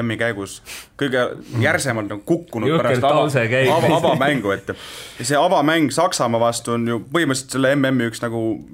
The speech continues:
Speaker 1: parimaid pärleid, lihtsalt räme andmine käis üheksakümmend minutit ühe värava alt teise alla, kuidas mäng üks null lõppes, on muidugi täiesti omaette küsimus. Aga, aga pärast seda need mängud, kogu aeg on nagu, midagi on seal nagu meeskonnas valesti läinud kusagil. Tõsi, noh,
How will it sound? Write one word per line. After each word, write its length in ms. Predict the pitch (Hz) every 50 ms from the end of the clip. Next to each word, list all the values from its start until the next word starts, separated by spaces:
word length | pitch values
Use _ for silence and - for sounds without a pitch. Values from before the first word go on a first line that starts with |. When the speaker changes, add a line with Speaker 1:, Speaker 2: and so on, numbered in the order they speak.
| - _ -
Speaker 1:
parimaid 340 | 165 160 147 123 117 113 -
pärleid, 400 | - 180 165 131 104 101 98 107
lihtsalt 300 | 117 - 117 95 - 127
räme 240 | 147 180 185 160 147
andmine 460 | 165 170 113 95 - 147 151 127 135 156
käis 220 | 170 165 156 180
üheksakümmend 420 | 175 165 170 - 139 131 143 160
minutit 240 | 165 - - - -
ühe 140 | 170 175 135
värava 240 | 143 160 160 127 113
alt 140 | 110 107 -
teise 240 | 147 165 151 139 120
alla, 160 | 113 107 107
kuidas 240 | 113 127 127 117 -
mäng 220 | 131 131 131 135 147
üks 160 | 147 - -
null 160 | 165 156 135
lõppes, 300 | 120 120 120 - 107 104 110
on 80 | 113
muidugi 380 | 110 107 107 104 95 104 104 101 101 - - - - - - 131
täiesti 240 | 135 139 135 185 185
omaette 320 | 180 170 131 - 131 - 135
küsimus. 400 | 180 147 139 127 113 107 - - - - - - - - - - -
Aga, 300 | - 120 131 123 120 123 123 123
aga 160 | 120 113 113 113 151
pärast 240 | 156 156 147 - 180
seda 220 | 202 196 160 123 113
need 160 | 113 110 127
mängud, 400 | 139 151 151 127 120 113 117 - - _ _ _ _ - - _ - - -
kogu 240 | 180 190 185 196 196
aeg 80 | 180 180 160
on 80 | 156
nagu, 160 | 147 147 139 - - - _ _ _ _ _ _ _ _ -
midagi 320 | 135 170 202 240 185 135
on 80 | 123 113
seal 160 | 123 113 117
nagu 80 | 117 123
meeskonnas 540 | 147 151 143 147 - 110 107 104 - - -
valesti 460 | - 131 139 127 104 - - - 98
läinud 100 | 98 92 104
kusagil. 340 | 98 95 90 85 82 78 - - _ _ _ _ _ - _ _ _ _ - - - 165
Tõsi, 240 | 165 156 156 135
noh, 160 | 117 120 120